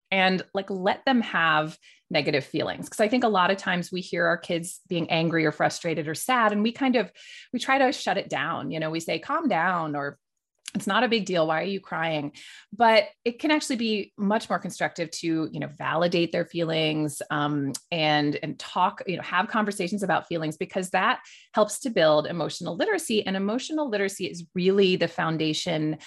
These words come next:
of generous and compassionate behavior. 'Cause if you think about it, like,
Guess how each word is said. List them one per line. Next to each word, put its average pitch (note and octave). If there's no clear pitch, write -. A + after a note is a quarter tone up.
of E3
generous D3+
and D#3+
compassionate -
behavior. G#3
'Cause G#3
if A#3
you B3
think E4
about D#3
it, -
like, D3+